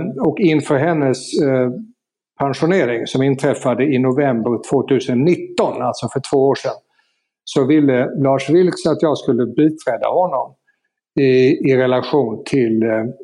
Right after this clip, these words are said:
polismyndigheten i Region Syd. För att, så att säga, förbereda polisen på att hans familjesituation skulle komma att förändras då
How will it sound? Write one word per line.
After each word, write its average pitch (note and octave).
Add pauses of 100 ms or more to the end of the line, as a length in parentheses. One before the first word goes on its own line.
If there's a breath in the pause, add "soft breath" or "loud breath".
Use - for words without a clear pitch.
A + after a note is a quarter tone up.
(180)
polismyndigheten C3
i B2
Region A#2
Syd. C#3 (520)
För D3
att, C#3
så D#3
att C#3
säga, C3+
förbereda D3
polisen E3
på D#3
att C3+
hans C3+
familjesituation C#3 (600)
skulle C3
komma C3
att B2
förändras F#3
då A#2+